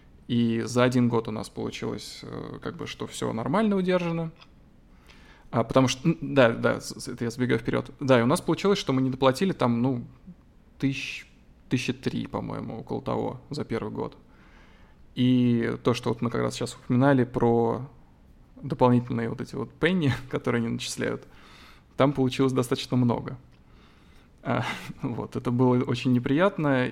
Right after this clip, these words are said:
и, а, в ходе вот этого, то есть когда мы уже подали вторую декларацию, мы поняли, что как бы мы не merit filing separately,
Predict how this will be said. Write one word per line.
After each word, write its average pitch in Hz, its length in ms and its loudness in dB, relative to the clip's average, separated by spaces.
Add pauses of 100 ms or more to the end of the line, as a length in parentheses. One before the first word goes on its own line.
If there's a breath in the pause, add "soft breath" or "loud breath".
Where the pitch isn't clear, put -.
(120)
и, 123 680 2 (680 soft breath)
а, 117 360 2
в - 140 -10
ходе 131 400 6
вот 120 120 0
этого, 120 340 0 (140)
то - 60 -6
есть 113 120 -2
когда 123 160 2
мы 120 100 4
уже 120 120 -4
подали 120 260 2
вторую 139 480 0
декларацию, 120 760 -4 (460)
мы 123 140 0
поняли, 120 360 2
что 117 600 -6
как 123 180 -12
бы 123 80 -6
мы 117 160 -4
не 120 120 -6
merit 120 380 -4
filing 120 400 -6 (120)
separately, - 680 -2